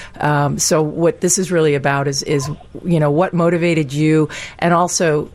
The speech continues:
um, not to forget, most importantly, is that the proceeds, a percentage of the proceeds going back out to your three, uh, charities that you selected in the veteran, um, veteran initiatives.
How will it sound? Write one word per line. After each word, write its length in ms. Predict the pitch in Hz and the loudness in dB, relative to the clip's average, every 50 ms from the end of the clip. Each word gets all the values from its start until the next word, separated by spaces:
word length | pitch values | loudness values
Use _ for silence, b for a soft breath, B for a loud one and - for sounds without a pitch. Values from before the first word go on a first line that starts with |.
| - - - | -10 -4 -2
um, 420 | 151 147 139 135 139 139 147 - 170 | 0 0 2 0 0 0 -2 -2 0
not 260 | 170 165 165 160 - - | 0 2 2 0 -2 -4
to 80 | - 147 | -6 -4
forget, 500 | - 165 147 127 151 147 139 139 - - | -2 -2 0 2 2 2 2 0 -2 -2
most 360 | 151 156 160 170 156 - - | 0 0 2 0 0 -2 -4
importantly, 540 | 160 156 - 170 151 143 143 151 143 139 139 | -4 -4 0 0 0 0 0 0 0 2 2
is 140 | 139 135 - | 0 0 0
that 120 | 143 - | -2 -2
the 80 | - 135 | -2 -6
proceeds, 640 | - - 165 160 156 - - 160 143 139 131 - | -2 0 0 0 0 -2 -2 -2 -2 -2 -2 -4
a 60 | - | -6
percentage 480 | - - 165 - - 156 147 147 127 - | -4 -4 -4 0 0 0 0 0 -4 -6
of 60 | 147 | -6
the 60 | 147 | -6
proceeds 520 | - - 160 151 147 - - 143 131 - - | -2 0 0 0 0 0 -2 -2 -2 -2 0
going 300 | 170 147 143 143 143 135 | 0 2 2 0 -2 0
back 340 | - 151 143 143 139 - - - | 0 0 0 0 -4 -8 -6 -4
out 260 | 156 147 147 - - | -2 -2 -2 -4 -8
to 160 | - - 170 | -8 -6 -2
your 140 | 151 151 147 | 0 0 -2
three, 420 | 143 - - 156 156 151 151 151 B B B B B B B B B | -2 -2 0 2 2 2 0 -2 B B B B B B B B B
uh, 200 | - 151 143 147 | -2 0 0 0
charities 560 | - - - 165 151 143 143 143 139 135 - | 0 0 0 2 2 2 2 0 0 -2 0
that 160 | - 147 139 | -2 -2 -2
you 240 | 180 156 160 175 170 | 0 0 0 2 2
selected 580 | 156 - - 147 139 143 139 - - 143 139 - | 2 0 0 0 0 0 -2 -2 -4 -4 -4 -2
in 260 | - - 156 156 156 | -2 0 0 2 2
the 60 | 151 135 | 0 2
veteran, 520 | 147 139 139 143 139 139 139 135 139 147 - | 2 2 2 2 2 2 2 2 0 -2 -2
um, 560 | - 147 143 143 143 139 135 135 147 - - - - - - | -2 0 0 2 2 2 0 0 -2 -4 -8 -16 -20 -14 -4
veteran 320 | - 160 156 156 143 143 | -2 0 2 2 0 0
initiatives. 720 | 143 139 139 143 139 - - 147 131 131 135 131 143 - | 0 0 0 0 -2 0 0 0 2 2 0 0 -2 -4